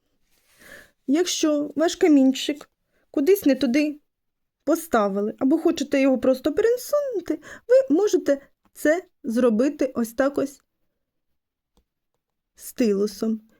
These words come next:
І дивіться, яким гарненьким рядочечком стали всі ваші камінчики. А із-за того, що липкий шар трішки далі від картинки, лінійка чітко сидить і нікуди не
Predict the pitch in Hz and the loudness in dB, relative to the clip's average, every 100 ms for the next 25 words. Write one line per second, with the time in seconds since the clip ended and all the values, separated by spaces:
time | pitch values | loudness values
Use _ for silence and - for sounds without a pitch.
0 | _ 254 240 294 233 - 226 214 254 247 | _ -2 2 4 2 2 2 2 2 2
1 | 240 240 233 240 240 247 403 466 240 - | 2 2 2 2 2 2 2 2 -2 -2
2 | 208 208 - - - 320 370 262 - 240 | -6 -6 -16 -20 0 2 2 0 -2 0
3 | 262 285 269 262 208 170 - - - - | 0 -2 -2 0 0 -2 -8 -14 -16 -16
4 | - - - 233 269 285 269 233 269 233 | -18 -6 -2 0 0 2 2 2 0 -2
5 | 240 247 247 220 202 - 247 214 - 214 | 0 -2 0 -2 -2 -2 0 -2 -4 -8
6 | - 214 233 190 185 - _ 220 226 - | -6 -2 0 0 -2 -8 _ -2 -2 -2
7 | 262 269 415 494 - 233 - - 240 277 | -2 0 0 0 -2 -10 -10 -2 2 4
8 | 262 220 - - _ _ - 269 - 208 | 4 2 -6 -8 _ _ -2 -2 0 -4
9 | - - 294 233 359 - _ _ _ _ | -4 -4 -2 0 -2 -4 _ _ _ _
10 | _ _ 415 415 339 262 269 370 - _ | _ _ 0 2 2 0 0 -4 -8 _
11 | _ _ _ _ _ _ _ _ _ - | _ _ _ _ _ _ _ _ _ -2
12 | 269 302 | 0 0